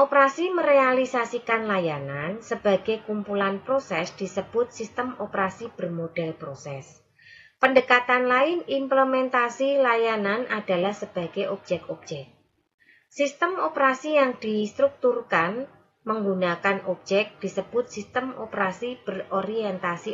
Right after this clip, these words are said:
objek. Pendekatan ini dimaksudkan untuk mengadopsi keunggulan teknologi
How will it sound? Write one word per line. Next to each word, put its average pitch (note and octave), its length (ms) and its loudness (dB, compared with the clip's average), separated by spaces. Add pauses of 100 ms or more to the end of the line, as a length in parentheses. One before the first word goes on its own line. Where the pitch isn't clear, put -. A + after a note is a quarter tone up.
objek. F#3 400 -4 (1040)
Pendekatan C4 640 4
ini D4 480 -2
dimaksudkan G#3+ 800 0
untuk C4 320 0
mengadopsi B3 800 0
keunggulan A#3 640 0
teknologi G3+ 800 -2